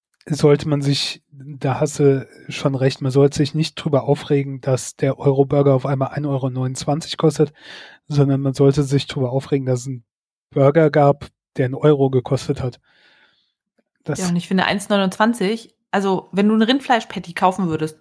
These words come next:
Speaker 2: für eins neunundzwanzig, nur das Patty im Supermarkt, würdest du doch immer denken, "Boah, ist das günstig", oder?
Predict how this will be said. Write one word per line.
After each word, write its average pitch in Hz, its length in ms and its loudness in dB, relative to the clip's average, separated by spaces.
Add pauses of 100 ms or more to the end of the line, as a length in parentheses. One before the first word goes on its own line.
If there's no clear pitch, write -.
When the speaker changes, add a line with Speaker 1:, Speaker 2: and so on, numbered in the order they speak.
(140)
Speaker 2:
für - 160 0
eins 233 200 -2
neunundzwanzig, 214 580 -2
nur 285 140 2
das 320 120 -2
Patty - 280 -8
im 190 100 2
Supermarkt, 190 460 -2
würdest 175 220 -4
du 185 40 2
doch 170 140 2
immer 202 140 4
denken, 220 420 -6
"Boah, 123 180 4
ist - 120 -8
das 220 140 -2
günstig", 175 520 -2
oder? 185 300 2